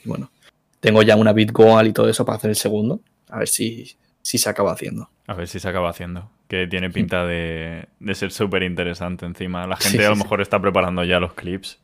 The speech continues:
Speaker 2: para una futura.
Speaker 1: Ujú.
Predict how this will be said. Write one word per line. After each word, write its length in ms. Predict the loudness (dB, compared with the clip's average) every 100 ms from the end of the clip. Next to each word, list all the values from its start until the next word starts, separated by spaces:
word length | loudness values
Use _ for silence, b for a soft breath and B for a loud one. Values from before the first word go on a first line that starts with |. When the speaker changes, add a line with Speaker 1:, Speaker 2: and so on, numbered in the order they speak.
| -2
Speaker 2:
para 240 | 0 2
una 480 | -2 -6 -8 -10 -14
futura. 460 | -12 -8 -4 -4 -4 _ b b b b b b 0
Speaker 1:
Ujú. 260 | 2 2